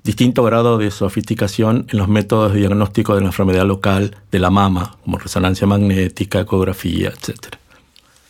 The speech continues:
Estamos entonces ante la presencia del diagnóstico de cáncer de mama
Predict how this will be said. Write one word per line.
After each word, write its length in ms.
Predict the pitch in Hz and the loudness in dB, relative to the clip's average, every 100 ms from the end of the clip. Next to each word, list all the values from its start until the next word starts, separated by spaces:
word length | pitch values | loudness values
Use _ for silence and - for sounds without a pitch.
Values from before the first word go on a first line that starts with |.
| _ _ _ _ _ _ _ _ _ | _ _ _ _ _ _ _ _ _
Estamos 500 | - - 156 190 196 | -6 0 2 2 2
entonces 500 | 127 131 147 151 139 | 2 2 2 0 0
ante 180 | 120 110 | 2 2
la 100 | 101 | 0
presencia 500 | 104 131 127 131 113 | 2 2 2 2 2
del 100 | 104 | 4
diagnóstico 560 | 104 110 117 120 117 | 2 2 0 0 0
de 80 | 101 | 0
cáncer 320 | 107 107 110 | 0 0 2
de 60 | 98 | 2
mama 400 | 113 139 170 | 2 2 0